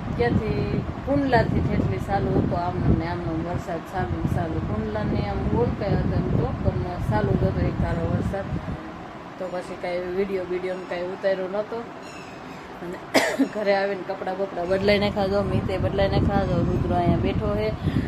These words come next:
અને મેં બદલાઈ નાખ્યા. અને હવે તો આવીને ખાધું, પીધું અને હવે સૂઈ જઈ. તો બધાયને રાધે રાધે અને જય શ્રી કૃષ્ણ. અને અમારો વીડિયો કેવો લાગ્યો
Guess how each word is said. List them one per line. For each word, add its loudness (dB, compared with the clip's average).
અને 0
મેં 4
બદલાઈ 2
નાખ્યા. 2
અને 2
હવે 2
તો -4
આવીને 2
ખાધું, 0
પીધું -2
અને 0
હવે -2
સૂઈ 0
જઈ. 2
તો -2
બધાયને 2
રાધે 4
રાધે 2
અને -6
જય -2
શ્રી 0
કૃષ્ણ. 4
અને -2
અમારો 0
વીડિયો -2
કેવો 2
લાગ્યો 0